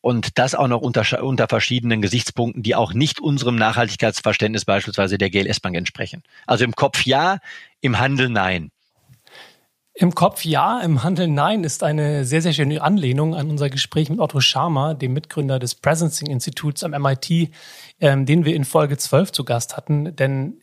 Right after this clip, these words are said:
Speaker 2: er spricht davon, welche enorme Wichtigkeit eben ein gemeinsames, positives Zielbild hat. Er spricht auch in dem Zusammenhang von Energy follows attention. Und jetzt bist du ja seit einigen Jahren Vorstandsmitglied der G L S Bank und arbeitest genau daran, dieses Finanzsystem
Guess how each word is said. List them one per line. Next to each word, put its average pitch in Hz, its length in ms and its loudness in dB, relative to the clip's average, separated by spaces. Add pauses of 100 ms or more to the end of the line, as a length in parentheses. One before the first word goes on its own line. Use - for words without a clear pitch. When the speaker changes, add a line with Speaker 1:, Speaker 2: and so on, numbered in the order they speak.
(100)
Speaker 2:
er 147 180 0
spricht 165 340 -2
davon, 160 460 2 (260)
welche 143 260 0
enorme 143 320 0
Wichtigkeit 139 640 0
eben 135 240 -4
ein 127 200 -2
gemeinsames, 135 840 0
positives 165 560 2
Zielbild 135 400 0
hat. 113 260 0 (300)
Er 160 80 2
spricht - 360 0
auch 156 260 4
in 147 60 0
dem 147 120 0
Zusammenhang 143 400 0
von 135 300 0
Energy 151 400 0
follows 156 340 0
attention. 151 580 0
Und 131 120 -2
jetzt 135 280 -4 (460)
bist - 200 2
du 190 40 2
ja 165 160 4
seit 151 140 -2
einigen 170 300 0
Jahren 143 200 0
Vorstandsmitglied 160 1000 -2
der 139 100 2
G 131 140 -4
L 139 80 0
S 160 240 0
Bank 139 260 0
und 147 80 -4
arbeitest 139 640 0
genau 127 320 0
daran, 135 400 2
dieses 127 300 -4
Finanzsystem 139 720 0